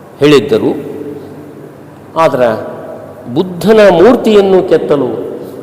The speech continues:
ನಮಗೆ ಪಾಶ್ಚಿಮಾತ್ಯ ತುರ್ಕಿ ಶೈಲು, ರೋಮನ್ ಶೈಲಿಗಳು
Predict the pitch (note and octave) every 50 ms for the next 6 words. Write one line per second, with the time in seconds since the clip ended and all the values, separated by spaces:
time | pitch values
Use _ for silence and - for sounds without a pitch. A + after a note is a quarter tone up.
0 | - - - - C#3 C#3 C#3+ C#3 B2 B2+ B2 A#2+ G#2+ F#2 - - - - - -
1 | - - - - - - - - - - - - - - - - - D#3 F3 F3
2 | - - F#3 E3+ D#3 D3 C#3 - - - B2+ A#2+ A2 - - - - - - -
3 | - - - - - - - - - - - - - - - - - - - E3
4 | D3+ - - D3+ C#3+ C#3 C3+ B2 - - - - - - - - - - - -
5 | - - - - - - - - - - - - - - - - C3 C3 C#3 C#3+
6 | D#3 D3 - - - - - - - - - - - - - - - - - -
7 | - - - - - - - A#2+ A#2+ C#3+ D3 D3+ D#3 D#3 D3 B2 - - A2 B2
8 | C#3+ D3 C#3 D3 E3+ G#3